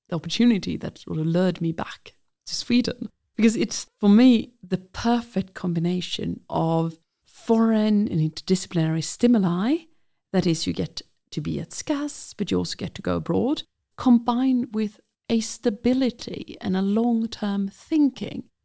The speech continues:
that comes with a permanent position. And I think that's really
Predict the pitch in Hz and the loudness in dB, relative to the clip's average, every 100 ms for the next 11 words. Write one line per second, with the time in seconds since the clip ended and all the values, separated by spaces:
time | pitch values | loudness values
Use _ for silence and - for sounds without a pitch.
0 | _ - - 185 180 165 - 165 180 - | _ -8 -2 0 0 0 -2 -4 -4 -2
1 | 170 175 170 208 - 262 - 202 190 _ | -2 -2 -4 -6 -4 -4 -4 -6 -10 _
2 | _ _ 202 190 190 196 185 180 156 - | _ _ 0 0 2 0 0 -4 -4 -4
3 | 180 175 156 160 165 | -2 -2 -2 -4 -8